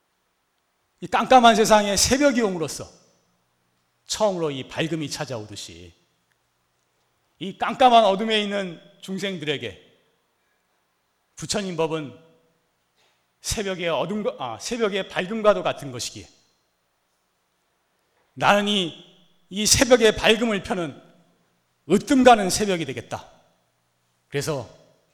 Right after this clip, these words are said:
이름이 으뜸원자, 새벽효자,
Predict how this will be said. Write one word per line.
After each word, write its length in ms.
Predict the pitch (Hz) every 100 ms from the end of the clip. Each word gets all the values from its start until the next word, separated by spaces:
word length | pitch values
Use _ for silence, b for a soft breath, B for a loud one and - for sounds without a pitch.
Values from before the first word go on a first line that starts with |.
| -
이름이 760 | 156 180 165 120 - - _ _ _ _ -
으뜸원자, 1080 | 151 160 190 160 147 170 127 101 - _ _
새벽효자, 840 | - 196 160 127 151 - 123 98